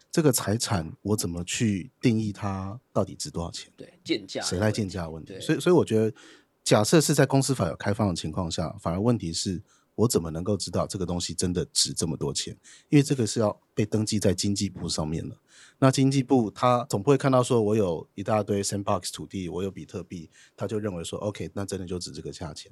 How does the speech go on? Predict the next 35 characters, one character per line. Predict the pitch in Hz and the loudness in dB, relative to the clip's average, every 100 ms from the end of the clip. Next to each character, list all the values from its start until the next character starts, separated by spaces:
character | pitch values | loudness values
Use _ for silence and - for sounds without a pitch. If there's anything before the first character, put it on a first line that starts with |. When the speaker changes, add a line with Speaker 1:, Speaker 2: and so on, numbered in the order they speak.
| - | -20
Speaker 2:
对。 | - - _ | -20 -20 _
Speaker 1:
那 | 131 | -2
通 | 123 139 | 2 2
常 | 131 98 | 2 0
来 | 92 | -2
说， | 107 | -2
这 | 101 | -2
种 | 98 | -4
验 | 90 92 | -4 -6
资 | 90 | -8
可 | - | -10
能 | 78 | -10
要 | |
找 | 80 76 | -10 -10
会 | - | -10
计 | 76 | -10
师。 | 78 - 80 85 | -10 -12 -12 -18
Speaker 2:
哦。 | - 104 - | -20 -20 -12
Speaker 1:
呃， | 101 80 - - | -8 -8 -10 -8
目 | 120 | -6
前 | - | -4
还 | 87 175 | 0 0
不 | |
知 | 110 | 4
道 | 120 | 4
有 | 107 | 2
没 | 90 | 0
有 | |
会 | 113 139 | 2 4
计 | 123 120 | 4 4
师 | 165 | 6
可 | 180 | 8
以 | - | 8
验 | 466 120 | 10 10
啊。 | 453 | 8